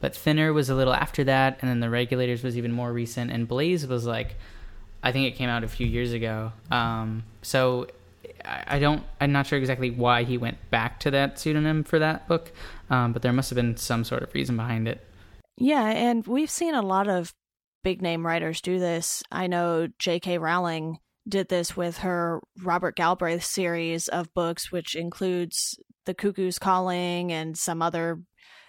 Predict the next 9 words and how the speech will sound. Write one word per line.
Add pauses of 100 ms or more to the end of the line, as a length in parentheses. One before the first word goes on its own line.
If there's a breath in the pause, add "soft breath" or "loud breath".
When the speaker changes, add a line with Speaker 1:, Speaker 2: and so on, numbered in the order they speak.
(300 loud breath)
Speaker 2:
you
know,
more
mystery-based
books.
And (640 loud breath)
I've
never
really